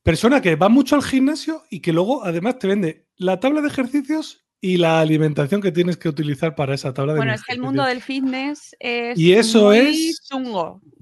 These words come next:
Speaker 2: Con, o sea,
Speaker 1: Bueno,
Speaker 2: eh,
Speaker 1: y yo hace poco, bueno, yo una chica que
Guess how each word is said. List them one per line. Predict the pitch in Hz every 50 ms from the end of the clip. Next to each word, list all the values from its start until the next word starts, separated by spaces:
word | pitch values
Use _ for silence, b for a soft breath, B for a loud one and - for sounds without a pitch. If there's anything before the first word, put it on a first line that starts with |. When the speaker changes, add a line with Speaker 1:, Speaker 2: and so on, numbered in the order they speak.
| - _
Speaker 2:
Con, | - 226 214 214 202 - -
o | 226
sea, | 202 247 233 220 208 - - -
Speaker 1:
Bueno, | - 220 240 196
Speaker 2:
eh, | 175 208 214 208 - -
Speaker 1:
y | 185 185 175 170 175 - - 160
yo | 131 156
hace | 156 156 185 165
poco, | - 185 180 220 226 247 262 262
bueno, | 185 180 180 156
yo | 135 160 170
una | 180 190 190 175 170
chica | - 185 185 180
que | 165 175 175 170 170 170 160 165 165